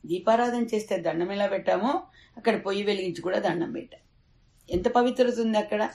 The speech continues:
మన పెద్దలు నేర్పించారు మనకి. మరి ఇప్పుడు ఉన్నవాళ్ళు చేస్తున్నారో లేదో తెలియదు. అసలు పొయ్యిలే వెలిగించట్లేదు లేండి కొంతమంది. ఇక్కడ పొయ్యి వెలిగించగానే,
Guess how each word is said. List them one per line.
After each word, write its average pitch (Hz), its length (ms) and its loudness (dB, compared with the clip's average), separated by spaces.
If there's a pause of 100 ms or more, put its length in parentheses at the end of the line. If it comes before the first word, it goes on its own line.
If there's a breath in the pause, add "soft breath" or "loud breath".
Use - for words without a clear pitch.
మన 170 80 2
పెద్దలు 175 360 4
నేర్పించారు 269 560 4
మనకి. - 300 -10 (880)
మరి 196 100 0
ఇప్పుడు 170 160 -2
ఉన్నవాళ్ళు 202 420 2
చేస్తున్నారో 196 440 -2
లేదో 165 280 -2
తెలియదు. - 380 -6 (480)
అసలు 208 120 0
పొయ్యిలే 240 300 6
వెలిగించట్లేదు 220 680 2
లేండి 156 260 -4
కొంతమంది. - 680 -8 (1900)
ఇక్కడ 240 160 0
పొయ్యి 254 220 8
వెలిగించగానే, 311 760 6